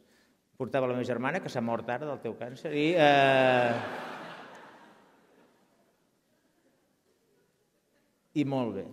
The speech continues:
Dic: «Gràcies, gràcies.» Vaig trobar un veí a l'escala que em va dir:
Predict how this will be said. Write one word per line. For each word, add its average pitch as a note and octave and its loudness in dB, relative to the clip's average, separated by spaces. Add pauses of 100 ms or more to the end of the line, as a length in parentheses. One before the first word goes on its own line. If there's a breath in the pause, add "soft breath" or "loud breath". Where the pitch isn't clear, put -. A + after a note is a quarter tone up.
Dic: G2+ -14
«Gràcies, - -10
gràcies.» - -20 (3000)
Vaig A#2 -14
trobar B2 -2
un A#2+ -4
veí A#2+ 2
a A#2 -2
l'escala A#2+ -4
que C#3+ -6
em B2+ -8
va A#2 -4
dir: G#2+ -8